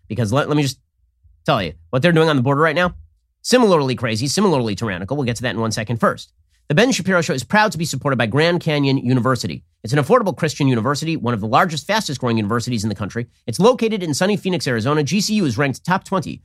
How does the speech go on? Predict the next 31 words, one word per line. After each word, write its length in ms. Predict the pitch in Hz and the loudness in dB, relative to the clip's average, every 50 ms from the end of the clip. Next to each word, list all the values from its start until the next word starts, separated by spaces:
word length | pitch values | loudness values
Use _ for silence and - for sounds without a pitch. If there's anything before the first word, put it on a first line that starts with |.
| _ _ - | _ _ -4
for 80 | 139 | -2
best 340 | 135 - 190 208 196 - - | 0 2 0 0 -2 -4 -8
college 300 | - 156 165 160 143 - | -4 -2 -2 -2 -2 -2
campuses 400 | - 170 160 147 143 139 147 131 | -2 -2 -2 -2 -2 -4 -2 0
in 80 | 147 135 | 2 2
America. 380 | 120 117 110 113 - 123 113 - _ | 2 2 2 0 -2 -4 -6 -8 _
It 80 | - 143 | 0 2
offers 320 | 170 196 196 175 170 127 | 4 4 4 2 -2 -2
over 120 | 135 123 123 | -4 -4 -4
two 220 | - - 254 262 | -2 0 2 2
hundred 280 | 196 196 185 185 175 131 | 2 2 2 0 0 -2
and 100 | 135 123 | -2 0
seventy-five 480 | - 175 190 202 170 - 139 120 131 | 0 0 0 0 0 0 0 -2 0
engaging 520 | 127 139 135 127 175 214 220 135 139 131 120 | 0 0 0 2 2 0 2 0 0 0 0
academic 420 | 117 110 - 139 127 113 127 113 | -2 -2 -2 -2 -2 -2 0 0
programs 400 | - 214 208 143 123 104 110 104 - _ _ _ | 2 2 2 2 0 -2 -2 -4 -8 _ _ _
with 100 | 151 147 | 0 0
over 160 | 156 151 160 | 0 0 -2
two 220 | 139 - 226 226 | -4 -2 0 0
hundred 300 | 180 208 214 151 110 107 | 2 2 0 0 -2 -4
and 180 | 120 82 127 127 | -4 -4 -6 -6
forty 400 | - - 190 196 135 107 107 110 | -4 -2 0 0 0 0 0 -2
online. 540 | - 123 127 131 139 139 117 85 76 67 - - _ _ | 0 0 0 2 2 2 2 0 -2 -8 -12 -16 _ _
G 160 | - - 240 233 | -6 -4 -2 -2
C 160 | - 240 233 226 | 0 2 2 2
U 120 | 180 123 | 2 2
integrates 480 | 98 180 240 185 170 135 104 87 - - | 2 2 0 0 0 -2 -4 -6 -6 -6
the 80 | 131 | -6
free 160 | - 175 208 | -2 0 2
market 300 | 208 190 165 147 - 127 | 2 2 0 0 -2 -6
system 340 | - 156 135 - 143 131 - | -4 -4 -4 -2 -2 -4 -4